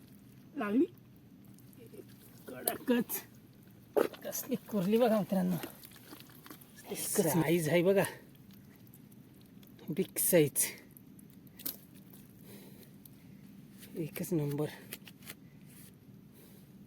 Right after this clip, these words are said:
साईजच मित्रांनो समजेल कसली आहे बघा. आपल्याला दुसरा, दुसरी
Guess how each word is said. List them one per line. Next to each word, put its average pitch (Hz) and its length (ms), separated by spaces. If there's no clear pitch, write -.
साईजच 196 440
मित्रांनो 214 340
समजेल 185 360
कसली 196 260
आहे 175 120
बघा. 175 240
आपल्याला 180 340
दुसरा, 196 520
दुसरी 185 340